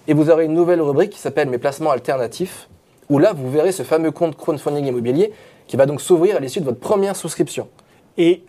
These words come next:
Speaker 2: Andrea, si je veux souscrire dans un nouveau projet, après je repasse par ce compte crowdfunding immobilier ou je repasse par mon compte titre ?
Speaker 1: Non, dans la souscription, pour l'instant, vous alimenterez toujours le projet, le
Speaker 2: D'accord.
Speaker 1: montant depuis votre compte
Speaker 2: Donc,
Speaker 1: titre.
Speaker 2: pour souscrire ces comptes titres,
Speaker 1: Tout
Speaker 2: pour
Speaker 1: à fait.
Speaker 2: voir un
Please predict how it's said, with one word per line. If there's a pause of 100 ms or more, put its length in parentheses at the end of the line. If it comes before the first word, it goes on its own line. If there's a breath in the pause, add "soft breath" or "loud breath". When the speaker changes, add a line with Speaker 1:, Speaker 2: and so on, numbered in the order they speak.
Speaker 2:
Andrea,
si
je
veux
souscrire
dans
un
nouveau
projet,
après
je
repasse
par
ce
compte
crowdfunding
immobilier
ou
je
repasse
par
mon
compte
titre ?
Speaker 1:
Non,
dans
la
souscription,
pour
l'instant,
vous
alimenterez
toujours
le
projet,
le
Speaker 2:
D'accord.
Speaker 1:
montant
depuis
votre
compte
Speaker 2:
Donc,
Speaker 1:
titre.
Speaker 2:
pour
souscrire (120)
ces
comptes
titres, (100)
Speaker 1:
Tout
Speaker 2:
pour
Speaker 1:
à
fait.
Speaker 2:
voir
un